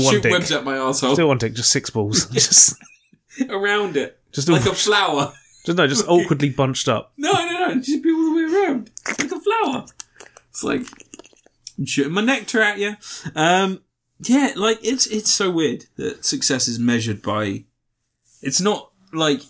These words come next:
Speaker 2: it's not purely by critical reception. It's not purely by box office. It's by the feeling of the audience.
Speaker 1: I got more interest in watching Eternals again than <coughs> Black Widow.
Speaker 2: Do you know what, right? Do you think that, that dumb cunt, what's his name?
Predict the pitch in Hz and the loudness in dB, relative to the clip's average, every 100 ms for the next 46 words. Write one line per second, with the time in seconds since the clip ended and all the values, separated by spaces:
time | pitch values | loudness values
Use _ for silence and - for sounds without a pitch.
0 | - 143 143 151 170 - - 151 135 127 | -2 -2 2 0 0 -2 2 4 4 2
1 | 123 120 110 113 107 107 107 151 98 107 | 0 -4 -4 -6 -6 -4 -4 -6 -8 -14
2 | _ _ - 165 156 160 143 123 113 101 | _ _ -4 -4 0 0 2 2 -2 -4
3 | 82 - 92 101 98 - _ - 123 - | -8 -8 -12 -10 -12 -12 _ -8 -6 -2
4 | 131 120 120 - 139 127 123 120 117 113 | -2 -2 -4 0 0 2 0 0 -2 -4
5 | 107 113 73 73 - - - _ _ _ | -2 -4 -4 -10 -10 -10 -12 _ _ _
6 | _ _ - 190 294 131 127 127 127 123 | _ _ -8 -4 -2 -2 0 0 -2 -6
7 | - 113 113 - 104 104 120 110 107 98 | -6 -4 -4 -6 -6 -4 -2 -2 -4 -6
8 | 101 107 107 101 101 - 107 98 113 107 | -6 -4 -4 -4 -8 -10 -8 -6 -6 -4
9 | 107 - _ _ _ _ 156 - 262 311 | -6 -6 _ _ _ _ -6 0 2 2
10 | 180 107 - - 120 117 107 - _ _ | 0 -2 -6 -14 -12 -8 -8 -10 _ _
11 | _ - 247 247 202 180 156 - - 165 | _ 0 0 2 -4 -4 -4 -8 -4 -2
12 | - - 147 151 143 139 143 117 117 - | -4 -8 -2 0 0 0 0 0 -2 -4
13 | _ _ - 147 147 131 117 113 101 | _ _ -6 -2 0 0 0 0 -2